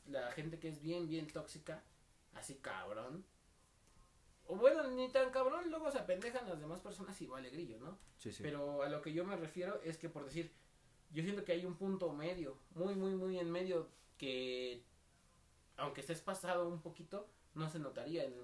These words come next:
Speaker 1: en el, el momento que tú lo notas es porque, porque estás siendo lo suficientemente tóxico como para que sea un problema. Yo pienso así.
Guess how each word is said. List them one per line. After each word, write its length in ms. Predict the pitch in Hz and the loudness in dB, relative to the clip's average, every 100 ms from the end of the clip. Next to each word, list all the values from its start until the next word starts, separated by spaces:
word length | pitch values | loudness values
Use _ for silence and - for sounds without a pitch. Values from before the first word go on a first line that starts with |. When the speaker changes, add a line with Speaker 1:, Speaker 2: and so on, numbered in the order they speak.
| 123 | -8
Speaker 1:
en 160 | 135 139 | -6 -2
el, 80 | 135 | 0
el 100 | 147 | 2
momento 440 | 156 185 254 269 | 4 4 6 6
que 100 | - | 4
tú 160 | - 214 | -4 -2
lo 120 | 214 | 0
notas 280 | 190 190 226 | 2 0 -2
es 80 | 202 | -4
porque, 320 | 196 - 170 - - | -6 -6 -10 -12 -6
porque 260 | 147 - | -6 -4
estás 240 | 135 160 175 | -4 -2 -2
siendo 200 | 190 185 | -2 -2
lo 80 | 147 | -2
suficientemente 840 | - - - 165 175 170 170 170 | -8 -12 -4 -4 -2 -2 -2 -6
tóxico 540 | 160 165 - 196 233 - - - - - - - - - - - - - - - | -4 -4 -4 -8 -8 -10 -20 -20 -20 -20 -20 -20 -20 -20 -20 -20 -20 -20 -20 -14
como 280 | - 127 120 | -6 -6 -4
para 200 | 123 120 | -6 -6
que 80 | 117 | -8
sea 100 | 151 | -6
un 80 | 151 | -6
problema. 340 | - 135 175 - - - - - - - - - - - - 156 | -6 -6 -6 -10 -20 -20 -20 -20 -20 -20 -20 -20 -20 -20 -16 -2
Yo 400 | 170 165 143 - - - | 4 4 2 -6 -20 -14
pienso 300 | 127 113 120 | -10 -10 -10
así. 240 | - 202 | -12 -12